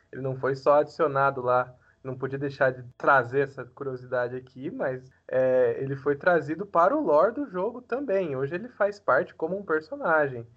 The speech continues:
porque lá tem os reinos e eles inventaram o Dream Realm, que é o reino onde o Fred Krueger é o rei daquele reino. Então, assim,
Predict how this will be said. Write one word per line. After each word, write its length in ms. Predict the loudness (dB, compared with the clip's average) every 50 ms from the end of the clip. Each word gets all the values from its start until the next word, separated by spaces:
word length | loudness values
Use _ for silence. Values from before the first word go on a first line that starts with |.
| _ _ _ _ _
porque 280 | -12 -12 -8 -4 -2 0
lá 240 | 2 4 4 4 4
tem 240 | 2 -2 -6 -4 -4
os 140 | -6 -8
reinos 580 | -6 -4 -2 -2 -2 -2 -2 -4 -4 -6 -8 _ _ _ _ _ _
e 200 | -14 -8 -4 -4
eles 220 | -4 -4 -4 -6 -8
inventaram 840 | -6 -4 -2 -2 -2 -2 2 2 4 6 6 4 4 2 0 -2
o 80 | -2 -4
Dream 420 | -4 -2 0 0 2 2 2 2
Realm, 440 | 4 6 8 8 8 6 4 0 -6 -12
que 120 | -6 -4
é 60 | -4 -2
o 120 | -2 -4
reino 460 | -4 -6 -6 -6 -6 -4 -4 -2 -2
onde 240 | -2 -4 -4 -6 -8
o 40 | -10
Fred 400 | -6 0 0 2 2 0 -4 -8
Krueger 600 | -12 -10 -8 -6 -6 -4 -2 0 0 0 -2 -4 _ _ _ _ _ 2
é 200 | 6 6 8 8
o 140 | 8 6 4
rei 340 | 2 2 4 4 4 4
daquele 380 | 2 2 0 2 2 0 0 0
reino. 480 | 0 2 2 2 2 0 -2 -4 -8 -10 -14 _ _ _ _
Então, 340 | -14 -10 -4 0 2 2 2
assim, 720 | 2 0 -2 -6 -4 -2 -2 -2 -2 -2 -4 -6 -6 -10